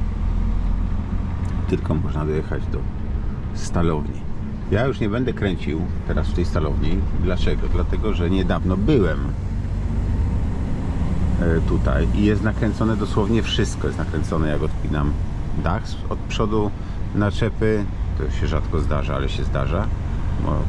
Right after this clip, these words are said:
ten, kogo inter-, to interesuje, może sobie zerknąć. Jak odpinam dach od tyłu naczepy, jak wjeżdżam tyłem do hali,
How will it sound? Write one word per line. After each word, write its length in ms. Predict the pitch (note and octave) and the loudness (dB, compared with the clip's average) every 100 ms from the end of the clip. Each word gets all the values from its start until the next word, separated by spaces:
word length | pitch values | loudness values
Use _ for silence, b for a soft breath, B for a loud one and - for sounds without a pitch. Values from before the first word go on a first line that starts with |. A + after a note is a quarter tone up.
| - | 0
ten, 220 | D#2 D#2 D2+ | 2 2 0
kogo 180 | C#2+ D2 | 0 0
inter-, 280 | C#2 D2 D2 | 0 0 0
to 60 | D2 | 0
interesuje, 460 | C#2+ - - - D2 | 0 0 0 0 0
może 240 | C#2+ C#2 | 0 -2
sobie 200 | - C2+ B1+ | -2 -2 0
zerknąć. 460 | C#2 C2+ - A#2 C3+ - - - - - C#2 | 0 -2 0 -2 -2 -2 -2 -2 -2 -2 -2
Jak 120 | D2 | 0
odpinam 380 | C#2 D#2 D2+ C#2+ | 0 0 0 0
dach 200 | D2+ E2+ | 0 -2
od 180 | - - | -2 2
tyłu 420 | A#2 A#2 G2+ F2+ - | 2 4 2 0 -2
naczepy, 680 | F#2 F#2 - F2+ - F2+ F2 D#2+ - - | 0 0 0 0 2 2 2 0 -2 -2
jak 340 | - - D2+ | -2 -2 -2
wjeżdżam 400 | D2 D2 D2+ C#2+ | 0 0 0 0
tyłem 340 | - D2+ D2+ D#2+ | 0 0 2 0
do 80 | |
hali, 540 | D#2 G2 G#2 G2+ F#2 | 0 0 2 0 0